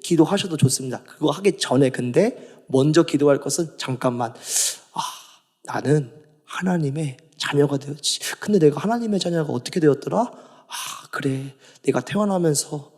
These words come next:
죄인이었는데 내가 생각해보니까 저 사망의 길에 걸어가고 있었는데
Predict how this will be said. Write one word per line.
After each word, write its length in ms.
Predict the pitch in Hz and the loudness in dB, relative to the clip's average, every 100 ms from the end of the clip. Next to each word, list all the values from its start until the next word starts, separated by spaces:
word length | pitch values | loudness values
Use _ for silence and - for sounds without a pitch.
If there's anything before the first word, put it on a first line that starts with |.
| _ - | _ -8
죄인이었는데 880 | - 156 170 165 151 139 131 127 _ - - _ | 0 4 4 2 -2 -4 -8 -14 _ -20 -20 _
내가 160 | 147 147 | 4 4
생각해보니까 880 | 202 220 202 175 170 156 175 170 - - - | 0 -2 -4 -4 -4 -4 -6 -8 -10 -12 -8
저 260 | - - | -6 -4
사망의 460 | - - 202 196 170 | -2 0 0 0 0
길에 360 | 160 170 165 - _ - | 0 0 -4 -8 _ -2
걸어가고 520 | - 170 175 180 175 | 2 4 2 2 2
있었는데 760 | 147 175 160 156 175 220 180 | 2 0 -4 -6 -6 -6 -6